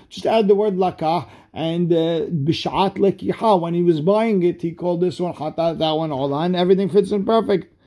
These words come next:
But the Gemara says, "Lakach," then Mosifu Mevi Chovato, Mainiu. If you said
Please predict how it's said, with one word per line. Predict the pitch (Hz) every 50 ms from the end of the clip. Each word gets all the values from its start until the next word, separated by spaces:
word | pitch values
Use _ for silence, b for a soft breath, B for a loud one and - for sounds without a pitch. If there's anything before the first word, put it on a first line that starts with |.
| b b b b _ _ _ _ _ _
But | - 113
the | 117 120
Gemara | 117 131 143 147
says, | - - 147 135 127 117
"Lakach," | 127 - 117 120 127 123 - - 190 196 185 165 156 143 - - - - _ -
then | 151 139 143 147
Mosifu | 143 139 139 - - - 180 175 -
Mevi | 160 151 143 135 131 139 160
Chovato, | 143 - 147 147 139 131 123 123 - - 151 143
Mainiu. | 139 147 151 160 160 165 165 151 127 107 107 b b b b b b b b b
If | - 131 -
you | - 151 123
said | - - 160 160 151